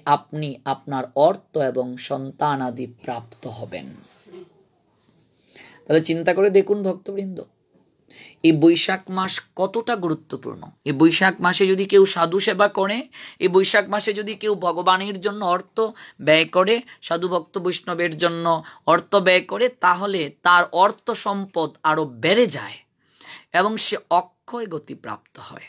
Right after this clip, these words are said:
আমরা চমৎকারভাবে একটা, আম, পুরাণ থেকে আমরা একটা উপাখ্যানের মাধ্যমে আমরা এই তত্ত্বটা জানলাম। খুবই চমৎকারভাবে শাস্ত্র এটাকে উল্লেখ করেছেন। এই জন্য এই বৈশাখ মাসে, আ, আমরা চেষ্টা করব একটু সাধু ভক্ত বৈষ্ণবকে সেবা করানোর,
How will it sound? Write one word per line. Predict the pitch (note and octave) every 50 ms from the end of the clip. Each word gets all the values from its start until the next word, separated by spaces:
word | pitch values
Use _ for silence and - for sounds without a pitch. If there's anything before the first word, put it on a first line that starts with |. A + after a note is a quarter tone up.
| _ _ _ _ _ _ _
আমরা | D3+ D#3+ F3 F3
চমৎকারভাবে | - - F#3+ F#3 G#3+ A3 A3 - - B3 B3 A3+ A3+ G#3 F#3 F3 D#3+
একটা, | D3+ - _ - D3 C3 B2 - - - - _ -
আম, | C3+ C3 C3 C3 C3 B2 G#2+ F#2 - - _
পুরাণ | - G#3+ A#3 A#3 B3 C#4 C#4+ C#4
থেকে | - - D#3 - - - G#2 -
আমরা | - B2+ B2+ B2+ C3 C3
একটা | B2+ _ - C3+
উপাখ্যানের | D3 C#3+ - D#3+ D#3+ D#3 - - E3 D3+ D3+ C#3+
মাধ্যমে | C#3 C3+ C3 B2+ A#2+ A2 D#3 D#3+ E3+ G3 B3+ - - _ - - - - - _ -
আমরা | C#3 C3+ C3 B2+
এই | B2 B2 A#2+
তত্ত্বটা | - B2 A#2 A#2 - A#2 A#2 B2
জানলাম। | A2+ A#2 B2 B2+ A#2 A#2 A#2 A#2 A#2 A#2 - - - _ _ _ _ _ _ _ _
খুবই | - G#3 A3+
চমৎকারভাবে | G#3+ - F#3 F3+ F#3+ G3+ G3 - - A#3+ B3 B3 G#3+ F#3 D3 C3+ B2+ A#2+ - _
শাস্ত্র | - - - - C3+ C3 - - - A2+
এটাকে | A#2 - A#2 A2 G#2+
উল্লেখ | A2+ A#2+ B2 A#2+ A#2 A#2 A#2
করেছেন। | - - - - - - - - - - - _ _ _ _ _ - - - - - - _
এই | - A3+ B3+
জন্য | A#3 B3+ A3 G3 F#3+ G3+ A3+ A#3+ B3 - - _
এই | - G3 G3+
বৈশাখ | F3 G3 G3+ G3+ G3 - B3+ B3 B3 -
মাসে, | B3 B3+ B3+ - - C#4 D4+ D#4+ F4+ - - - - - _ _
আ, | - C#3 C#3+ -
আমরা | E3+ F#3+ G3+
চেষ্টা | G3+ G3 A3 G3+ - - G#3+ G#3+
করব | G#3+ G#3 F#3 F3
একটু | F3 E3 D#3+ - _ - E3+
সাধু | E3 - - E3 D#3 D3+ D#3+ D#3+
ভক্ত | D#3 D3+ D3 - _ - C#3+
বৈষ্ণবকে | C#3 C#3+ D3 C3+ - - D3 C#3 - - D3 C#3+
সেবা | - - C3+ C#3 C#3
করানোর, | C3+ - C#3 C#3 C3+ C#3 C#3 C3+ C3+ C3+ C3 -